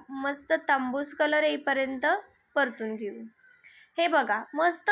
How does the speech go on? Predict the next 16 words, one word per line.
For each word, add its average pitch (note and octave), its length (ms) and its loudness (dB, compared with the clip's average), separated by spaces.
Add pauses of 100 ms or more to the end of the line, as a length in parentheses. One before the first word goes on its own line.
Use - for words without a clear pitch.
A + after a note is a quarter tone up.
कांद्याला D#4+ 540 4 (140)
तांबूस C#4+ 440 0
कलर D#4 280 4
आलेला D4 320 2
आहे. B3 240 -2
आता C4 300 0
आपण C4+ 300 -2
कांदा D4 380 0
बाजूला B3 500 2
काढून B3 440 -2
घेऊ. G#3 340 -4 (500)
हा D#4 120 6
कांदा F4+ 460 2
थंड D#4+ 240 2
झाला E4 360 4
ना C4+ 140 2